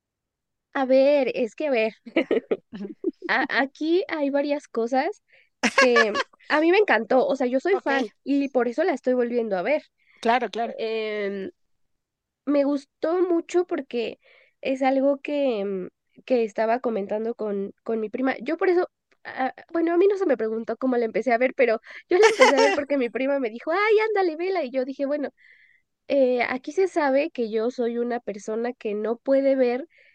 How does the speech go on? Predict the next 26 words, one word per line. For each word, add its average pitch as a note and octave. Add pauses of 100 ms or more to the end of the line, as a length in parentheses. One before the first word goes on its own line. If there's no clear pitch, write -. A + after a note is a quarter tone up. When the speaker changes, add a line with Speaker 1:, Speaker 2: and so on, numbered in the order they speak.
(140)
Speaker 1:
eh, A3+
K-dramas A3+
en G#3
emisión. G3 (120)
Me G#3+
ponen B3 (600)
mal". F#3+
Speaker 2:
Ajá. A3 (600)
Sí. B3+
Speaker 1:
Entonces F4
yo F#4
empecé F4+
a E4
verla E4
de D#4+
que A#3
el G#3+
treinta G#3
y A3+
uno C4
en C#4+
la A3+
noche, A#3
y D4+
yo B3+
dije A#3